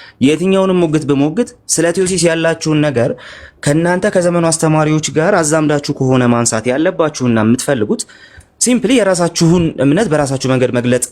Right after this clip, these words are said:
ነው ያለባችሁ እንጂ በእኔ እምነት ላይ በተመሰረተ መልኩ አይደለም ልትገልጡ የሚገባው።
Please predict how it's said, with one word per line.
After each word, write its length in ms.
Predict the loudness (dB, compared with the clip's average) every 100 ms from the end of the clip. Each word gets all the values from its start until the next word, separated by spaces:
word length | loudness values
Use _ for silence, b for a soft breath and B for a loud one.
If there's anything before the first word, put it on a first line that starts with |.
| -2
ነው 140 | 0
ያለባችሁ 480 | 0 0 -2 -2 -2
እንጂ 120 | -2
በእኔ 200 | 0 0
እምነት 240 | 0 0 0
ላይ 120 | -2
በተመሰረተ 520 | 0 0 0 0 0
መልኩ 200 | 0 0
አይደለም 320 | 0 0 -2 -4
ልትገልጡ 320 | -2 -2 -2
የሚገባው። 420 | -10 -12 -18 -20